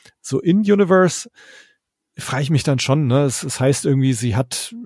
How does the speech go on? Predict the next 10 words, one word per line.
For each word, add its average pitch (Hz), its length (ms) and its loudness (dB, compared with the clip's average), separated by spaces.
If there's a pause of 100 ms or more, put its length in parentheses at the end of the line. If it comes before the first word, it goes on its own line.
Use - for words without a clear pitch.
(720)
Reva 135 480 2
hat 123 160 -2
in 135 80 -4
den 123 160 -2
Archiven 135 520 -4
eine 123 120 -2
Verbindung 131 720 2
zwischen 127 340 -4
Obi-Wan 120 720 0
und 110 720 -4